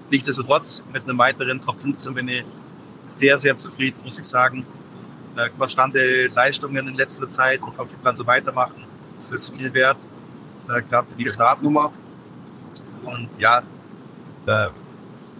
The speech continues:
kurz noch um die ganze Problematik mit den Stürzen und Verletzungen, äh, darüber zu reden. Es war schon, äh, sehr präsent. Also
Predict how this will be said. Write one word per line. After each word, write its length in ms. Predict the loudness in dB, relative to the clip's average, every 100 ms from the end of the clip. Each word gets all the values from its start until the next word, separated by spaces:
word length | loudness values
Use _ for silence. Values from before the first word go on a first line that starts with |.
| -20 -8
kurz 240 | -4 0
noch 240 | 2 2 0 -8 -18 -8
um 280 | -2 -2 -2
die 120 | -4
ganze 460 | -2 0 0 -2 -2
Problematik 760 | -6 -6 -2 2 0 0 -6 -6 -10
mit 160 | -8
den 120 | -4 -2
Stürzen 380 | 0 -2 -2
und 100 | -6
Verletzungen, 680 | -4 -2 -2 -2 -2 -2 -2
äh, 240 | -2 -2 -4 -10 -20 -20 -2
darüber 840 | 0 0 -2 -8 -12 -14 -10 -8
zu 140 | -6 -4
reden. 340 | -4 -4 -8 -20 -20 -20 -20 -20 -20 -6
Es 200 | -2 2
war 180 | 2 2
schon, 440 | 2 2 0 0
äh, 200 | 0 0
sehr 260 | 2 4 2
präsent. 560 | 2 0 0 0 -4 -6
Also 200 | -6